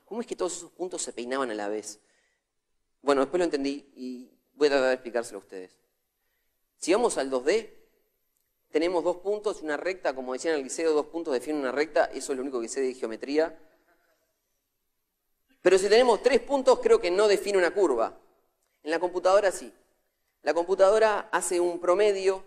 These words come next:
de tres puntos y logra una curva resultante como es la raya roja,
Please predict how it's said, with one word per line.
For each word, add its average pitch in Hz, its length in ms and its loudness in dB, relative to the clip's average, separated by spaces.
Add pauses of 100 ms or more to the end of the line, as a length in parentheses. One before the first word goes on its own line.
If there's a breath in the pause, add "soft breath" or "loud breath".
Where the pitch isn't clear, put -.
(100)
de 131 140 -8
tres 165 200 -2
puntos 180 520 -4 (180)
y 165 100 -8
logra 185 220 4
una 180 140 4
curva 185 280 6
resultante 170 600 -2
como 160 220 0
es 160 40 0
la 151 80 2
raya 156 280 0
roja, 156 360 0